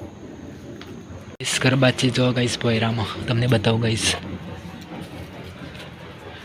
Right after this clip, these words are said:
ગાઈસ બધા ગરબા છે જો ગાઈસ, અહીંયાથી પેટોલી ગાઈસ, છેક પોયરામાં ગાઈસ ગરબા છે મહાકાલીમાના,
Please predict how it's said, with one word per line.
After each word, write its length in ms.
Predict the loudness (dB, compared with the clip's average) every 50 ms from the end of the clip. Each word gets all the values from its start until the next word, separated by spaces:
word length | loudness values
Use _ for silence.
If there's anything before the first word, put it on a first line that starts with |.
| -6 -4 0
ગાઈસ 240 | 2 2 2 2 2 2 2
બધા 320 | 0 2 2 0 0 2
ગરબા 320 | 2 0 -2 0 0 -2
છે 140 | -2 -2 -6 -4
જો 120 | -4 -4 -4 -4
ગાઈસ, 200 | -8 -10 -10 -12 -12 -12 -12 -10 -8
અહીંયાથી 460 | -6 -4 -4 -4 -4 -4 -6 -6 -4 -4 -6 -6 -4
પેટોલી 360 | -4 -4 -2 -2 -4 -2 -2 -2
ગાઈસ, 240 | -2 -2 -2 -4 -4 -6 -8 -10 -12 -10 -8 -8 -8 -8 -8 -10 -12 -12 -14 -14 -14 -14 -14 -14 -14 -14 -14 -12 -10 -10 -10 -8 2 6
છેક 160 | 8 8 8 6 6 4
પોયરામાં 440 | 6 6 6 4 2 0 0 0 0
ગાઈસ 180 | 0 0 0 -2 -2 -2
ગરબા 260 | -2 0 0 0 -2
છે 100 | -2 -2 0 0
મહાકાલીમાના, 640 | 0 0 0 0 -2 -2 0 0 0 -2 -2